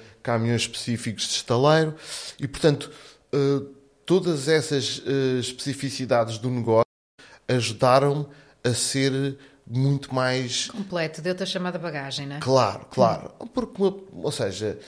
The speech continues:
Speaker 1: n-, nós até costumávamos dizer com uma certa rivalidade entre departamentos lá que nós,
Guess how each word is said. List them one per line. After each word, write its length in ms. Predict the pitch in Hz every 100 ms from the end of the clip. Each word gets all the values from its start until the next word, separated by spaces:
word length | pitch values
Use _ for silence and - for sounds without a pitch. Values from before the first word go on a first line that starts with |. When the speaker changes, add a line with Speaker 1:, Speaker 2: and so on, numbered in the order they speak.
| - - _ _ -
Speaker 1:
n-, 400 | 131 123 123 120
nós 200 | 135 131
até 160 | 120 120
costumávamos 460 | - 127 120 113
dizer 380 | 95 107 131 110
com 80 | 104
uma 120 | 104
certa 360 | - 104 - 104
rivalidade 800 | 113 101 104 104 98 110 101 107
entre 280 | 104 95 92
departamentos 800 | 90 110 104 107 104 107 98
lá 360 | 110 107 123 139 - - - - -
que 360 | 117 117 117 -
nós, 320 | 123 123 113